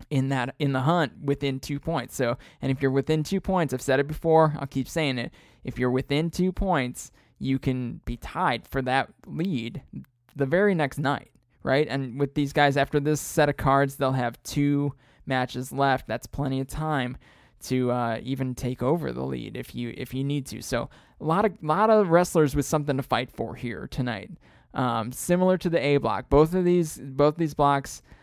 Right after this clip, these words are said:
um, you know, coming into their third to last card, had a lot of wrestlers, um, still in the hunt. So, and with this whole big group at six points,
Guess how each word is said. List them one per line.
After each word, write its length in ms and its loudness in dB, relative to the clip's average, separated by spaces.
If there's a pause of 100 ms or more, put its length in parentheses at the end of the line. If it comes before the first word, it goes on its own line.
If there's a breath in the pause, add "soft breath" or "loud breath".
(140 soft breath)
um, 560 -2 (160)
you 100 -2
know, 120 0
coming 300 0
into 220 -2
their 160 2
third 360 4
to 100 0
last 340 -2
card, 460 4
had 200 0
a 60 0
lot 340 2
of 320 0
wrestlers, 760 -4 (360 soft breath)
um, 280 -4
still 400 -2
in 100 -8
the 80 -8
hunt. 380 -4
So, 220 -4
and 200 -8
with 120 -10
this 180 -6
whole 180 4
big 240 2
group 320 -2
at 120 -8
six 260 -10
points, 440 -4